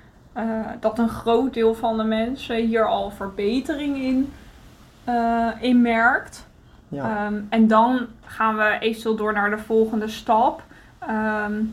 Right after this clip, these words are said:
Speaker 1: maar dat is ook waarom wij hier eigenlijk mee starten. Omdat heel veel mensen hebben hier gewoon al baat bij.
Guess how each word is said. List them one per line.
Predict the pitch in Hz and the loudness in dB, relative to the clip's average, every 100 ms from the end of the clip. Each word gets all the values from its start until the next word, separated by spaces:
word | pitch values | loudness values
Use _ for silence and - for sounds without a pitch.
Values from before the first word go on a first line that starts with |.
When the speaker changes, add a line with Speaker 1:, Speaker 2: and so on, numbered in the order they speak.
| - | -2
Speaker 1:
maar | 233 226 | 2 6
dat | 240 | 4
is | 262 247 | 2 2
ook | 226 | 2
waarom | 226 233 226 226 | 6 4 4 2
wij | 220 | 2
hier | 220 220 226 | 4 4 4
eigenlijk | - 220 226 220 226 | 2 -2 -4 -4 -2
mee | 214 | -2
starten. | 208 - 214 220 - | -4 -4 -4 -4 -6
Omdat | 208 208 | -4 -2
heel | 220 240 269 | 0 0 0
veel | 240 | 0
mensen | 226 214 220 220 | 0 0 0 -2
hebben | 214 226 | 0 2
hier | 233 240 | 0 0
gewoon | 226 220 | 0 0
al | 214 214 | 0 -2
baat | 220 208 240 277 | -2 0 0 2
bij. | 285 302 381 | 2 4 2